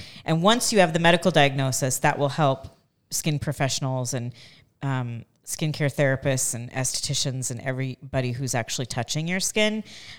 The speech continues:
really understand what it, it is that's going on, because there's a lot of things that can kind of present like rosacea that are actually not rosacea. And so you might be, you may be,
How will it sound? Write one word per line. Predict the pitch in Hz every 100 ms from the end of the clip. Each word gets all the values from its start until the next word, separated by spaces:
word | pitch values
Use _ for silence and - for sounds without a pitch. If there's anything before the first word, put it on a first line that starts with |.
| _ - -
really | 160 175 165 156
understand | 151 139 - - 139 139 160 170
what | 160 135
it, | 127
it | 135 131
is | 131 123
that's | 117 -
going | - 127 123
on, | 120 67 110
because | 135 131
there's | 143 143
a |
lot | 156 175
of | 180 170
things | 151 135
that | 147 -
can | 139
kind | 147
of | 139
present | - 143 123 131 -
like | 156 156
rosacea | 180 170 180 - 190 190 - - - -
that | 143
are |
actually | 139 - 143
not | 127 135 147
rosacea. | 135 120 120 - 131
And | 127
so | 160
you | 143 156
might | 156 160 170
be, | 160 151 151
you | 160 165
may | 170 180 175
be, | 160 151 143 143